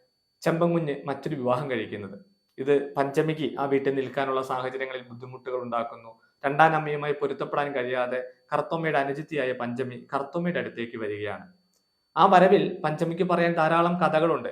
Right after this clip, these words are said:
വിവാഹം കഴിഞ്ഞു പോയതിനു ശേഷം കറുത്തമ്മ പിന്നീട് ആ വീട്ടിലേക്ക് തിരിച്ചു വന്നിട്ടില്ല. അന്നു മുതലുള്ള കഥകൾ കറുത്തമ്മയോട് പഞ്ചമി പറയുന്നുണ്ട്. ഈ കഥകൾക്കിടയിൽ അമ്മയെക്കുറിച്ചും അച്ഛനെക്കുറിച്ചും രണ്ടാം അമ്മയെക്കുറിച്ചും ഒക്കെയുള്ള കാര്യങ്ങളുണ്ട്.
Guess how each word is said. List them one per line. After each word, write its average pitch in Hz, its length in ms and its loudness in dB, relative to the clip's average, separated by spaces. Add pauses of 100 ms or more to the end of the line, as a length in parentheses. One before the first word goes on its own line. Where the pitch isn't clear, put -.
(140)
വിവാഹം 143 360 0
കഴിഞ്ഞു 151 220 -2
പോയതിനു 147 340 -2
ശേഷം 147 320 -8 (280)
കറുത്തമ്മ 151 360 -2
പിന്നീട് 147 320 -4
ആ 147 40 0
വീട്ടിലേക്ക് 143 400 -2
തിരിച്ചു 139 280 -6
വന്നിട്ടില്ല. 120 400 -8 (600)
അന്നു 180 160 6
മുതലുള്ള 170 600 6
കഥകൾ 156 560 2
കറുത്തമ്മയോട് 139 680 0
പഞ്ചമി 131 320 -6
പറയുന്നുണ്ട്. 117 540 -2 (540)
ഈ 139 80 0
കഥകൾക്കിടയിൽ 139 680 4 (280)
അമ്മയെക്കുറിച്ചും 139 720 0
അച്ഛനെക്കുറിച്ചും 135 760 -4
രണ്ടാം 139 320 2
അമ്മയെക്കുറിച്ചും 143 540 -6
ഒക്കെയുള്ള 151 320 -2
കാര്യങ്ങളുണ്ട്. 135 580 -4